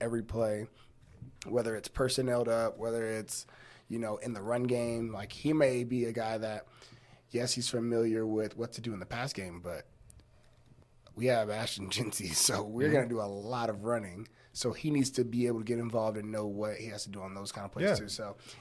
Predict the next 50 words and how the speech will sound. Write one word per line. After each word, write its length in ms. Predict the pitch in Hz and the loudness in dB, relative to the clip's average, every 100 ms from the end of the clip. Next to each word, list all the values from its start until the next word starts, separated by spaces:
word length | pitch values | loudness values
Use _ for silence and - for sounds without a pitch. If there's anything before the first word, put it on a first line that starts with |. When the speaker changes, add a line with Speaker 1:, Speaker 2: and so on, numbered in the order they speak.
| - | -6
Speaker 1:
it's, 340 | 127 - - | -4 -2 -4
that 220 | - 120 | -6 -4
playbook 320 | 135 147 135 110 | 0 2 2 0
is 100 | 117 | -4
not 200 | 110 - | -4 -4
small. 400 | 117 104 90 90 | -4 -6 -6 -10
I'm 160 | 107 | -12
gonna 100 | 104 | -14
tell 160 | 101 107 | -10 -10
you 140 | 101 | -8
guys 180 | 98 87 | -10 -10
that. 260 | 87 85 - - - - | -10 -10 -12 -20 -20 -6
Speaker 2:
Yeah, 240 | 180 190 - | 2 2 2
and 120 | 147 | 2
you 100 | 151 | 2
got, 80 | 143 | 4
you 40 | 113 | 4
got 100 | 135 | 4
to 60 | |
block. 440 | 95 95 110 156 - | 6 6 6 4 0
I 40 | |
mean, 140 | 123 113 | 2 6
there, 120 | 107 | 6
Speaker 1:
Yeah. 140 | 107 90 | 4 4
Speaker 2:
there 180 | 131 123 | 4 6
are 380 | 117 104 98 - - _ | 6 6 2 -2 -18 _
screenplays 840 | - - 123 147 143 143 165 165 123 | -6 0 2 2 4 4 6 4 6
that 340 | 113 110 - - - - - - | 8 6 0 -18 -20 -20 -20 -16
Speaker 1:
Mm-hmm. 220 | 101 120 | -2 2
Speaker 2:
involve 320 | 113 127 120 | 6 6 6
misdirection, 640 | 123 127 110 110 135 160 | 4 2 6 6 6 2
so 140 | 135 110 | 2 4
not 220 | 110 120 | 6 6
only 200 | 120 113 | 6 4
blocking, 500 | 92 101 117 135 160 | 4 4 4 2 2
but 140 | 104 82 | 2 4
angles 400 | 101 139 156 135 | 2 4 2 2
of 100 | 139 | 2
blocking 440 | 135 139 143 156 120 | 4 4 2 0 4
and 60 | |
all 120 | 117 117 | 4 4
this 160 | 117 | 2
stuff, 340 | - 147 92 - | 4 4 4 4
right? 200 | 107 139 | 4 6
Speaker 1:
And 140 | 135 | 6
that's 260 | 139 135 - | 6 4 4
the 160 | 139 | 10
other 180 | 147 147 | 10 10
thing. 340 | 127 127 120 117 | 6 2 2 0
It's 320 | 113 - | -2 -2